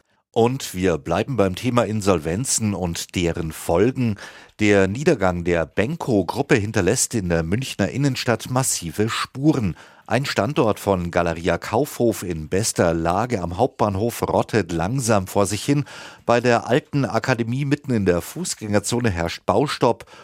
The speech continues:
Beide Immobilien sind Teil des bankrotten Benko-Imperiums. Und beim Galeria Kaufhof am Stachus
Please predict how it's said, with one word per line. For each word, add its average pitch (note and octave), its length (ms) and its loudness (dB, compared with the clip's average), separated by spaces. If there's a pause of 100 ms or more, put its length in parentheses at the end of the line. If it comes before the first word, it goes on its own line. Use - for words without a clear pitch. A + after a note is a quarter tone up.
(240)
Beide C3 220 4
Immobilien A2 640 0
sind E2 320 -6
Teil G#2+ 380 2
des F2+ 200 2
bankrotten F2+ 680 -2
Benko-Imperiums. F2 1120 -2
Und - 400 -10
beim E2+ 260 -2
Galeria F#2+ 540 2
Kaufhof C3 580 0
am F#2 160 -4
Stachus B2+ 600 -2